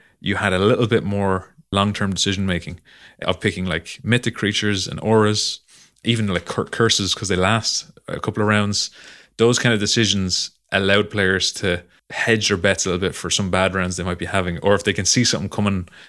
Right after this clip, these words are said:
down the road, you know, they can at least do something about it. And so it kind of reduces a little bit of chaos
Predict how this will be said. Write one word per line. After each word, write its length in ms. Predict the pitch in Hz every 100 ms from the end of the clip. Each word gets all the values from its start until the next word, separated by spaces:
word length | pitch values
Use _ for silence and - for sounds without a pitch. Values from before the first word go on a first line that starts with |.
| -
down 180 | 95 98
the 80 |
road, 360 | 95 104 98 90 - - - _ _ _ -
you 80 |
know, 100 | 92 87
they 140 | 98
can 100 | 104
at 60 | 101
least 180 | 101 -
do 120 | 98
something 280 | 110 92 90
about 300 | 87 92 85
it. 120 | - _ _ _ -
And 80 | 90
so 180 | 101 92
it 100 | 95
kind 140 | 107
of 120 | 92
reduces 400 | 95 95 143 -
a 40 | 120
little 160 | 143
bit 100 | 131
of 80 | 110
chaos 480 | - 131 156 - -